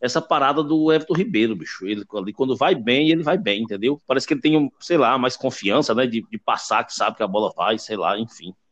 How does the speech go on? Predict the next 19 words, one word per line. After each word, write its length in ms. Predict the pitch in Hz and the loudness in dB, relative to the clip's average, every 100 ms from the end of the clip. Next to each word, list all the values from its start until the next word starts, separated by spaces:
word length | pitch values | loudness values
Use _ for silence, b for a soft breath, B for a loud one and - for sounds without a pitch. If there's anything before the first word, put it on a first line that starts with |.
| _ _ b b b _ | _ _ b b b _
Então, 220 | - 120 | -6 2
assim, 160 | 180 180 | 2 4
eu 100 | 151 | 4
acho 180 | 151 - | 2 -2
que 80 | 202 | -4
de 120 | 156 | -4
positivo 760 | - 196 196 165 - 143 143 | 2 2 2 -4 2 4 4
mais 800 | 127 101 110 156 185 - - - _ _ _ _ _ _ | 2 2 2 2 0 -4 -10 -14 _ _ _ _ _ _
o 200 | - 104 | -6 -2
ataque, 420 | 143 - 92 85 92 | 0 0 -2 -2 -4
né? 200 | 107 151 | -6 -6
Sem 240 | - - 135 | -8 0 2
dúvida, 340 | 95 104 90 | 2 0 -2
entendeu? 400 | 87 85 107 190 - - | -6 -2 0 0 -4 -8
<clears throat> 260 | - 127 | -4 -4
Sem 240 | - - 98 | -6 -6 -4
dúvida. 380 | 85 85 78 - _ - | -4 -8 -12 -20 _ -20
O 80 | - _ _ - | -20 _ _ -4
Gabigol, 680 | 98 95 85 98 113 101 | -4 -4 -2 0 2 0